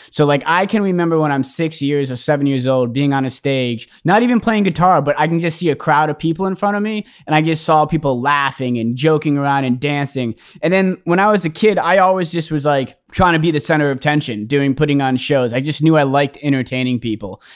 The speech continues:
It was a way of, I, I always got made fun of when I was a kid 'cause I was too small, or I had no teeth when I was, like, from age three to nine years old. I had no teeth, so I had a lisp, and, like, I had speech therapy all through my, like, school year. So I had a lot of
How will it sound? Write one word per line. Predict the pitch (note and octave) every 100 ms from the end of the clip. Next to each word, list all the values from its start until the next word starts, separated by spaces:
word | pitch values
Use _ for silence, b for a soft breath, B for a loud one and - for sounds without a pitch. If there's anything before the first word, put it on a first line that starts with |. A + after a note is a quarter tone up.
| B
It | C#3+
was | C#3+
a | C#3+
way | C#3+ D3+ D3+ D3+ C#3+ b b -
of, | C#3 C3 B2 B2 - _ -
I, | -
I | F3+ A3+
always | A3 F3
got | D#3+
made | D3+ C3
fun | C#3+ D3+
of | D#3+
when | E3+
I |
was | E3+
a | E3
kid | F3+ F3+ F3+ -
'cause | D3
I | B2+
was | A#2+
too | D#3
small, | - D3 C#3+ C#3+ C#3 B B
or | B2+ C3 B2 B2
I | C3+
had | C3 B2+
no | C#3+
teeth | C3+ D3 C#3+ C#3
when | C3+
I | B2+
was, | B2 A#2+
like, | A#2+
from | B2+ B2
age | B2 A2+ -
three | - C#3
to | C3+
nine | B2 B2+ C3
years | B2+ A#2+
old. | B2+ B2+ B2+
I |
had | A#2+ B2
no | B2+
teeth, | B2 B2+ C3
so | C3
I |
had | A#2+
a | A2+
lisp, | G#2+ B2+ B2 - B B B
and, | - C3 C3
like, | A#2 A#2
I | B2
had | G2+
speech | - - C#3 C3+
therapy | C#3+ C3+ C3 C3+ C3
all | C3+ B2+
through | C3+
my, | C3 C3 -
like, | C3 A#2+
school | - - C#3+ C#3
year. | C#3
So | C3 -
I | F3 G#3+
had | A3
a | E3
lot | D#3 E3
of | D3+